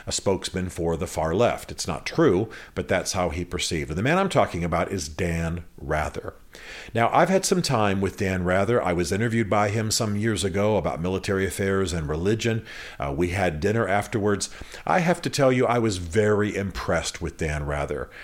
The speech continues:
You know, I would talk about writing a book about the Pope, and he would start talking about sitting with recent popes. <laughs> He definitely one-upped me at every turn.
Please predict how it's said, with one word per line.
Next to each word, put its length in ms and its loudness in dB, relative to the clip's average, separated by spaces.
You 80 -4
know, 60 2
I 140 4
would 160 4
talk 200 2
about 200 4
writing 260 2
a 60 -2
book 180 4
about 260 4
the 60 0
Pope, 340 2
and 100 0
he 100 -2
would 160 0
start 220 4
talking 320 0
about 200 0
sitting 340 0
with 160 -4
recent 300 -4
popes. 560 -2
<laughs> 840 -2
He 120 2
definitely 460 6
one-upped 480 4
me 200 2
at 120 4
every 180 2
turn. 360 0